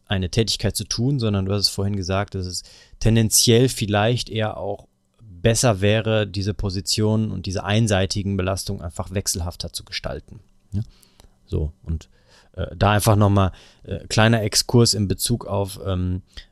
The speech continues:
welche, äh, Überzeugungen habe ich und wie äußert sich das in welchen Formulierungen.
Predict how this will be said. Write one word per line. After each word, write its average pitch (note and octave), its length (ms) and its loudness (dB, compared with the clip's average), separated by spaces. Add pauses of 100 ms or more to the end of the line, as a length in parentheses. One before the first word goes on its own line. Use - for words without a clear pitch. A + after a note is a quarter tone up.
welche, E2+ 1200 -2
äh, - 40 -14
Überzeugungen A2 800 4
habe G2+ 240 2
ich - 160 -2
und F#2+ 200 -4
wie G#2 140 -6
äußert G2 340 0
sich - 140 -6
das F#2+ 160 -4
in F#2 120 -6
welchen F2+ 220 -4
Formulierungen. F#2 840 0